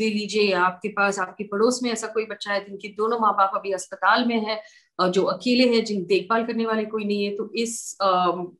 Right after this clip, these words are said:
अ, number पे phone कीजिए। अगर आपको पता चला कि आपके neighborhood में ऐसा कोई बच्चा है जिनके साथ दुर्व्यवहार या abuse, अम,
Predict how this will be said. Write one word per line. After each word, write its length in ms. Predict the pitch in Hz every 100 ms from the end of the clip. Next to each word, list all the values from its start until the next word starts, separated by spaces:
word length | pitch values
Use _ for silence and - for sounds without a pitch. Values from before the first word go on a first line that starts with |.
| 185
अ, 160 | 185
number 280 | 190 185 202
पे 220 | 202 185
phone 240 | - 233 240
कीजिए। 300 | 240 233 226
अगर 200 | 180 185
आपको 420 | 180 180 208 202 - - -
पता 200 | 254 269
चला 260 | 262 226
कि 140 | 208 214
आपके 280 | 185 - 196
neighborhood 360 | 196 190 196 202
में 80 |
ऐसा 160 | 190 190
कोई 180 | 196 202
बच्चा 320 | 196 - 196
है 120 | 196
जिनके 300 | 180 190 190
साथ 220 | 208 196 - - - -
दुर्व्यवहार 680 | 254 240 208 196 202 208 202
या 120 | 180
abuse, 640 | 180 165 185 247 240 - - - _
अम, 320 | 190 185 185